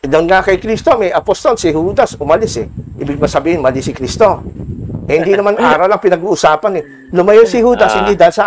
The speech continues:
Speaker 1: aral, kundi
Speaker 2: Ah.
Speaker 1: pakinabang na personal.
Speaker 2: Tama.
Speaker 1: Okay? Ngayon, ako, eh, umalis ako dahil sa aral. Kaya ngayon, ini-expose natin, Pastor, puro aral, hindi naman puro, puro
Speaker 2: Oo,
Speaker 1: corruption
Speaker 2: aral
Speaker 1: eh.
Speaker 2: lang. Aral lang.
Speaker 1: Aral eh.
Speaker 2: Oo.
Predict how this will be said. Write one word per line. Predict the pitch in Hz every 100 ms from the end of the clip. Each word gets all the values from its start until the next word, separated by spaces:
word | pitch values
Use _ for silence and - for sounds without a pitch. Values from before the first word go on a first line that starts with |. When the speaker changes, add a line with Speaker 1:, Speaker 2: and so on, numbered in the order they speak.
| 160
Speaker 1:
aral, | 151 180 156 - 170
kundi | - 175 202
Speaker 2:
Ah. | 185
Speaker 1:
pakinabang | 185 185 180 165 151 170
na | 170
personal. | - 143 - 123 127 107 _ _ _ _ _
Speaker 2:
Tama. | - 95 87 - - _
Speaker 1:
Okay? | 123 135 151 185 - _ _ -
Ngayon, | 190 214 175
ako, | 185 190 165 147 170 - -
eh, | 170 170 175 - -
umalis | 214 226 226 -
ako | 147 143
dahil | 170
sa | 202 185 131
aral. | 135 127 110 120 - _ _
Kaya | 208 214
ngayon, | 214 214 202
ini-expose | 208 220 - 185 180
natin, | 160 156 240
Pastor, | 202 - - 226
puro | 185 170 190
aral, | 147 151 220 202
hindi | 156
naman | 151 147 151
puro, | 151 147 147 147 _ _ _
puro | 151 151
Speaker 2:
Oo, | 208 240
Speaker 1:
corruption | 214
Speaker 2:
aral | 208 196
Speaker 1:
eh. | 196
Speaker 2:
lang. | 208 190 _ _ - -
Aral | 175 185 156
lang. | -
Speaker 1:
Aral | - 165
eh. | 214
Speaker 2:
Oo. | 202 190